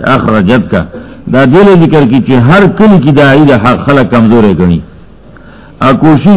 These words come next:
د دې چې په څه طریقه یو خو چې دا منغله کړي یا نور کړي یا وشړلې. الله وی د دونه زورورو چې دا خبره کړې ده، الله وی نو ما تباه کړی دي. اهلکناهم فلا ناصر لهم افمن کان علی بینه. څوک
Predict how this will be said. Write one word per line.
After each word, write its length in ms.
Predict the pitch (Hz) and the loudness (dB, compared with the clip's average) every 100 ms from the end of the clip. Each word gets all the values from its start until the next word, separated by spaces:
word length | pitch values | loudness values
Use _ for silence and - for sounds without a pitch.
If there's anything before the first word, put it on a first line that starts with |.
| 156 | 2
د 20 | 170 | 2
دې 100 | 190 165 | 2 2
چې 80 | 156 139 | 2 0
په 80 | 143 | 0
څه 140 | 202 | 0
طریقه 360 | 175 160 143 160 | 0 0 0 2
یو 160 | 170 135 | 2 2
خو 80 | 139 | 0
چې 120 | 123 | 0
دا 80 | 151 | 2
منغله 440 | 147 139 131 160 151 | 2 2 2 2 0
کړي 160 | 139 131 | 0 2
یا 60 | 127 | 2
نور 240 | 123 127 123 | 2 2 0
کړي 120 | 131 120 | 0 2
یا 60 | 117 | 2
وشړلې. 420 | 110 101 92 82 76 85 71 - - | 0 0 -2 -2 -4 -10 -12 -10 -2
الله 300 | 127 156 160 | 0 2 2
وی 120 | 165 | 2
د 100 | 143 135 | 2 0
دونه 200 | 165 147 127 | 2 2 2
زورورو 440 | 139 143 185 202 | 2 2 4 2
چې 120 | 147 | 2
دا 140 | 151 143 123 | 0 0 0
خبره 300 | 139 135 120 | 0 0 0
کړې 220 | 139 147 | 0 2
ده، 100 | 139 | 2
الله 220 | 127 131 | 2 2
وی 200 | 131 117 92 | 0 0 -2
نو 80 | 113 | -2
ما 120 | 110 | -2
تباه 280 | 104 95 87 | -2 -4 -4
کړی 220 | 90 82 | -6 -8
دي. 80 | 78 - - - - - - - | -8 -14 -20 -20 -20 -20 -20 -6
اهلکناهم 680 | 127 117 147 170 135 110 87 76 - - | -2 0 0 2 0 0 -2 -4 -18 -10
فلا 240 | 95 110 143 | -4 0 2
ناصر 420 | 151 151 127 147 151 | 2 0 0 0 2
لهم 400 | 151 151 151 151 - - | 2 2 2 0 -4 -6
افمن 460 | 107 120 139 151 | -4 0 2 2
کان 220 | - 147 147 | 0 0 2
علی 260 | 143 135 120 | 2 2 2
بینه. 400 | 131 123 120 110 - - - - - - - - | 2 2 2 0 -4 -12 -18 -20 -20 -20 -20 -6
څوک 160 | 156 | -2